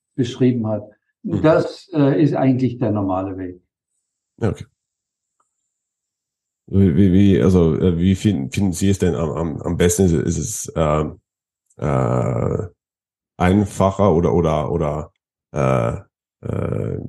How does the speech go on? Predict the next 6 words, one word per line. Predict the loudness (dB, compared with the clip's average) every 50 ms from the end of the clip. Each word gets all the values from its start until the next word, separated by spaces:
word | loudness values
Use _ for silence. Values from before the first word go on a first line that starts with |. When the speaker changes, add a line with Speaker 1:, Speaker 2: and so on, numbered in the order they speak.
| -14 -18 -20 _ _ _ _ _ _ _ _ _ _ _ _ _ _ _ _ _ _ _
Speaker 2:
schöner | -14 -8 -4 0 2 4 4 4 4 4
sozusagen, | 4 2 2 2 2 2 2 4 2 2 2 0 -2
äh, | -4 -4 -2
ein, | -2 0 0 -2 -2 -2 -2 -2 -2 -2 -2
ein, | -2 -2 -2 -2 -4 -6 -4
ein | -4 -4 -4 -4 -6 -8